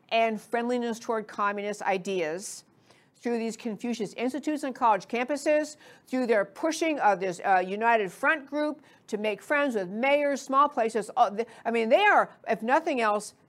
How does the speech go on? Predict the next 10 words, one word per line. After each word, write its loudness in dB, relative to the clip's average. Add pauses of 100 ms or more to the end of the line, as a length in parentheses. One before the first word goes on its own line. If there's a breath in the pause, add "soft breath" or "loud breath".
patient. -2 (220 soft breath)
They 0
will 0
push -6 (180 soft breath)
and -8
they'll -4
push -4
and -4
they'll -4
push, -2